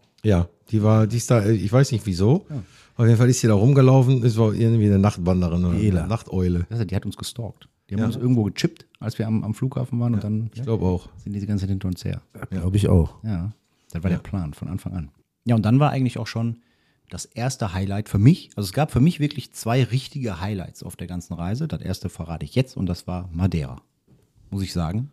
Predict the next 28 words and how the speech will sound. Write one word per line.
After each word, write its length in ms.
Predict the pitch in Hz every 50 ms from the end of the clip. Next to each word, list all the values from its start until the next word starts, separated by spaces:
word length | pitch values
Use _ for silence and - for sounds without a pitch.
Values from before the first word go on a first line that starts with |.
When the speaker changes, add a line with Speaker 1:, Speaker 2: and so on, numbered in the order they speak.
| _
Speaker 1:
Ja. 200 | - 90 92 104 95
Speaker 2:
Von 180 | 90 - 101
allen 320 | - 98 110 123 127 131 120
Inseln 340 | 117 123 123 117 123 120
da. 300 | 110 107 104 107 113 123 - -
Speaker 3:
Ja, 160 | 101 92 -
fand 220 | - - 104 104 104
ich 120 | 90 -
auch, 160 | - 90 82
war 80 | 87 95
die 120 | 95 95
schönste 360 | - - 107 113 110 - -
Insel. 440 | 90 - 104 110 107 117 117 131 139 120
Speaker 1:
Ja. 140 | 98 95 -
Speaker 2:
Ja. 140 | 92 85 78 _ _ - - _ _ _
Speaker 1:
Flora 440 | - - - 135 147 165 160 160 143
und 160 | 139 135 123
Fauna. 580 | - 127 117 123 135 135 127 123 123 123 117 - - _ -
Speaker 2:
Mega. 380 | 85 87 90 87 80 78 73 73 - - - - _ _
Speaker 1:
War, 300 | - - 95 104 - -
ist 100 | - 117
schon, 360 | - - 143 131 131 131 127 -
äh, 420 | 107 120 117 110 110 104 101 80
sorry, 320 | - - 156 160 156 156
dass 120 | 127 127 113
das 140 | 117 110 -
Portugal 440 | - 139 139 143 151 139 147 147 147 151
ist. 220 | 160 151 - -